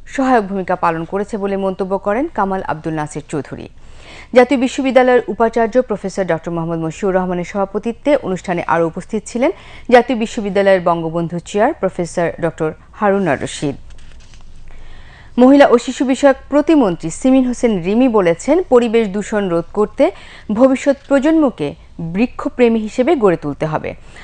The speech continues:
আজ বাংলাদেশ শিশু একাডেমিতে বিশ্ব পরিবেশ দিবস উপলক্ষে আয়োজিত শিশুতোষ অ্যানিমেশন স্বল্পদৈর্ঘ্য চলচ্চিত্র টুমোরো এর বিশেষ প্রদর্শনী অনুষ্ঠানে প্রতিমন্ত্রী একথা বলেন। বাংলাদেশ শিশু একাডেমির মহাপরিচালক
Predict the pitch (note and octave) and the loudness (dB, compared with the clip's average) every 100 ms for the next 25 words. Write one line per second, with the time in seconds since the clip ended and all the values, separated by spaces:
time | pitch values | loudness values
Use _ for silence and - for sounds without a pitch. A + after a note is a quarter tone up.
0 | - - A#3 A#3 B3+ B3+ C4 C#4 - D4 | -4 2 4 6 4 2 0 -4 2 2
1 | C#4 C4+ C4+ C4+ C4 A#3+ - A#3+ A#3 G#3+ | 4 2 0 0 -2 -4 -4 0 2 2
2 | G#3+ G3 G3+ F#3+ G3+ G3+ G3+ - G#3+ F#3+ | -2 -2 -4 -4 -4 -2 -2 0 0 0
3 | F#3+ - E4 - A3 - G3+ F#3+ - - | 0 0 0 -2 -8 -8 -4 -4 -4 -6
4 | F#3 F#3 F#3 F3+ G3 F3+ F3 D#3 E3 E3+ | -4 -2 -4 -4 -8 -4 -4 -4 -4 -4
5 | E3+ G3 F#3+ F#3 - G#3 - C4+ G4 - | -4 -4 -2 -4 -6 -10 0 2 2 -4
6 | - - - - C#4+ C4 C#4+ E4 C#4 E3+ | -18 -20 -20 0 4 6 6 4 2 2
7 | D#3 - F3+ A3+ D4 C#4+ - F3+ F3 F3+ | 0 -2 -6 -2 -2 -2 -2 -2 -2 -4
8 | E3 - A3 - G#3 C#3+ - - F#3 F3+ | -4 -2 -2 -4 -6 -6 -6 -4 -2 -2
9 | E3+ E3 E4+ - F3 D#3 D#3 F3 F#2 - | -2 -2 -2 -2 -4 -2 -4 -4 -4 -6
10 | - - - - - A#3 A#3+ B3+ B3+ C#4 | -14 -20 -20 -18 0 4 6 4 0 -2
11 | - D4 D4 C#4 C4+ C4 B3 B3 B3 C4 | 2 4 4 2 2 2 2 0 2 2
12 | B3 B3+ A#3+ B3 | 2 2 2 2